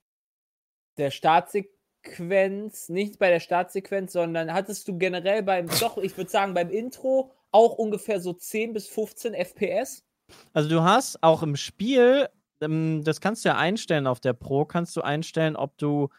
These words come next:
Speaker 2: äh, Performance haben möchtest oder ob du Auflösung haben möchtest. Also entweder vier K oder, weiß ich, sechzig F P S oder stabile F P S zumindest. Ich weiß nicht, was da so dann das Ziel ist von der Konsole.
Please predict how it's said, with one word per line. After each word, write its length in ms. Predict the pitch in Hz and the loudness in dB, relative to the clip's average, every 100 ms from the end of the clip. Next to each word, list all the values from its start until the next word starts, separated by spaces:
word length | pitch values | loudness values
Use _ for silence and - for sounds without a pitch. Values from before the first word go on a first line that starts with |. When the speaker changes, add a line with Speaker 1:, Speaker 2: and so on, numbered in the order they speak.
| _ _ - | _ _ 2
Speaker 2:
äh, 160 | 131 131 | 4 4
Performance 680 | 143 - 156 175 202 202 | 2 0 2 4 2 2
haben 240 | 196 190 190 | 4 4 2
möchtest 640 | 196 190 202 202 196 - _ - - | 0 0 0 0 0 -12 _ -8 2
oder 300 | 170 170 143 | 6 8 8
ob 180 | 151 | 4
du 320 | - 156 156 151 | 2 2 4 6
Auflösung 600 | 147 151 143 123 120 107 | 4 4 2 0 -2 0
haben 260 | 110 104 | 0 0
möchtest. 500 | 101 95 - 98 - _ _ _ _ _ _ _ _ | -6 -6 -10 -10 -12 _ _ _ _ _ _ _ _
Also 140 | 120 123 | -2 0
entweder 300 | 135 143 135 | 0 2 2
vier 200 | - 151 | 2 0
K 340 | - 156 170 | 4 6 6
oder, 540 | 160 151 147 147 147 - _ _ _ _ - | 6 6 8 10 8 2 _ _ _ _ -10
weiß 140 | 107 135 | -10 -8
ich, 80 | 98 | -8
sechzig 380 | 117 - 180 | -10 -8 -2
F 160 | 165 165 | -2 -2
P 120 | 160 | -2
S 300 | 151 165 - | 0 0 -4
oder 400 | 135 131 131 123 139 | -2 2 4 4 0
stabile 560 | - 123 127 170 175 | -4 -4 -2 2 4
F 160 | 147 - | 4 0
P 100 | 156 | 0
S 240 | 156 - | 0 -2
zumindest. 400 | - 165 170 165 | -4 -2 -2 -2
Ich 60 | 131 | -2
weiß 160 | 127 135 | -4 -4
nicht, 120 | 127 | -8
was 160 | 120 - | -8 -2
da 280 | 117 117 | 2 2
so 160 | 113 120 | 0 -6
dann 220 | 113 117 | -6 -6
das 160 | 113 - | -6 -8
Ziel 240 | - 151 | -6 -2
ist 240 | 160 156 - _ _ _ | -2 -4 -12 _ _ _
von 120 | - 143 | -2 0
der 100 | 143 | 0
Konsole. 640 | 151 147 147 143 147 | 0 -2 -2 2 2